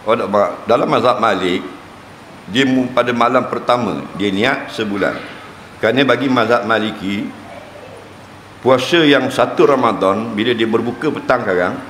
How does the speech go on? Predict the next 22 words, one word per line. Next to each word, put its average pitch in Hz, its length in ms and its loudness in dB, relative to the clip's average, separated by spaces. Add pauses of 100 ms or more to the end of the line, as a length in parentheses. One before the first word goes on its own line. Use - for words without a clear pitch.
(540)
dia 123 160 2
kira 127 400 2
dah - 80 2
habis. 95 320 -6 (240)
Dia 107 160 2
akan 113 160 0
sambung 123 320 0
dengan 113 240 -2
dua 98 240 0
Ramadan. 90 320 -2
Mana 104 240 -2
ibadat 120 480 0
tu, 165 160 -2 (320)
satu - 400 -2
sampai 131 320 2
tiga 127 240 -2
puluh 151 160 2
Ramadan, 110 400 2
dia 104 120 -2
kerja 127 280 2
se-, 135 480 0
se-ibadat, 135 640 0